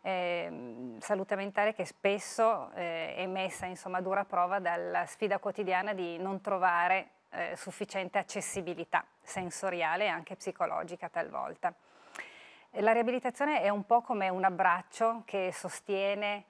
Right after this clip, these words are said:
solleva e stimola, eh, in maniera cruciale la crescita delle autonomie per la persona con disabilità visiva e quindi la reintroduce al vivere il quotidiano con più soddisfazione.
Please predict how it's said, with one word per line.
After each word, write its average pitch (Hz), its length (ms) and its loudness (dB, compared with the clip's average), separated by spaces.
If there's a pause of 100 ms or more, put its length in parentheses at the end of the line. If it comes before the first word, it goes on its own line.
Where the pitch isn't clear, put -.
(200)
solleva 196 720 4
e 208 120 0
stimola, 247 1040 2
eh, 180 120 -4
in 208 360 -8
maniera 214 340 2
cruciale 220 520 0
la 180 140 2
crescita 196 440 -2
delle 175 220 0
autonomie 180 760 0 (260)
per 202 120 4
la 185 120 -2
persona 185 400 -4
con 180 180 -8
disabilità 170 520 -4
visiva 170 460 -4 (400)
e 233 120 0
quindi 240 480 2
la 208 180 6
reintroduce 233 960 2
al 190 220 4
vivere 180 720 0
il 180 120 -4
quotidiano 202 640 -2
con 208 180 -6
più 220 160 -4
soddisfazione. 175 1040 -6